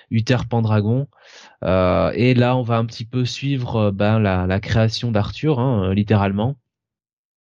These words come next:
Façon Liam Sharp, donc avec, euh, euh, ces petits dialogues, euh, bien sarcastiques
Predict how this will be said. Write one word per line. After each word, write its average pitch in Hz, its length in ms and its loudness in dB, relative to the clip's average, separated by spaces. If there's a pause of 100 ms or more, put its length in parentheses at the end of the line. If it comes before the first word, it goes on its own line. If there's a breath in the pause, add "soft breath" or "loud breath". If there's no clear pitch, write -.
(140)
Façon 120 340 0
Liam 120 240 2
Sharp, 123 380 -4
donc 104 260 -4
avec, 107 380 -2
euh, 92 140 -4 (720 loud breath)
euh, 95 220 2
ces 101 220 0
petits 127 200 -6
dialogues, 135 560 2
euh, 113 120 2
bien 117 240 2
sarcastiques 123 760 -2